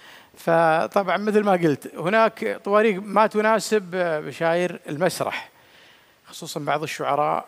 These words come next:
آه، يحتاج إلى نفس حتى يلقي بتمكن مثل هذه الطوارق الطويلة، إلا أنك اليوم كان هدوءك المناسب لموضوع هذا النص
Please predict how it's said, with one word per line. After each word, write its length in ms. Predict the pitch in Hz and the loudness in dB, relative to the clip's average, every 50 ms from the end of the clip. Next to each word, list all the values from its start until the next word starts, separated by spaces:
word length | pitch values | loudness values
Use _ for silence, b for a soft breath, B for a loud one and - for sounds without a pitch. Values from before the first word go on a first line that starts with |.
| - - - | -12 -14 -12
آه، 300 | - - 135 135 131 135 | -10 -8 -6 -6 -8 -8
يحتاج 420 | 127 - - - 165 151 127 139 | -10 -8 -4 -2 -2 -2 -2 -4
إلى 140 | 143 139 139 | -6 -4 -2
نفس 500 | 143 160 156 156 156 - - - - - | -2 -2 -2 -2 -4 -4 -6 -10 -10 -12
حتى 340 | - 135 131 _ - 131 135 | -14 -16 -16 _ -10 -8 -4
يلقي 500 | 156 165 170 - - 160 151 156 147 - _ b b b b b b b b b b - | -4 -4 -6 -6 -4 -6 -4 -4 -6 -10 _ b b b b b b b b b b -14
بتمكن 680 | 139 139 - 151 139 156 156 - _ - - 156 147 143 | -12 -6 -4 -4 -4 -4 -6 -8 _ -8 -6 -6 -6 -6
مثل 220 | 143 131 147 135 | -6 -4 -2 -2
هذه 140 | 143 143 139 | -2 -2 -2
الطوارق 420 | 139 - - 139 147 143 139 135 | -4 -6 -4 -4 -2 -2 -2 -4
الطويلة، 440 | 127 139 - - 143 135 120 107 104 | -6 -8 -8 -8 -8 -6 -6 -6 -8
إلا 280 | - - - 151 156 156 | -8 -8 -8 -8 -6 -6
أنك 260 | 156 156 156 143 - | -6 -8 -10 -10 -10
اليوم 380 | 143 135 147 151 156 160 165 160 - | -8 -6 -4 -4 -4 -6 -8 -12 -8
كان 280 | - 165 160 165 175 151 | -6 -4 -4 -4 -6 -8
هدوءك 440 | 135 151 156 202 208 170 143 135 - - - B B B B B B B B B B | -6 -2 0 0 0 0 -2 -6 -10 -12 -18 B B B B B B B B B B
المناسب 640 | 165 135 147 160 175 196 185 160 - - 143 120 | -10 -6 -2 0 2 2 2 0 -2 -6 -12 -12
لموضوع 560 | 120 127 123 135 139 143 175 196 151 151 160 170 | -10 -10 -8 -8 -6 -4 -2 0 0 2 2 0
هذا 120 | 160 165 | 0 -2
النص 500 | 160 160 170 175 170 - - - - - | -2 -2 -2 -2 -2 -4 -8 -14 -14 -16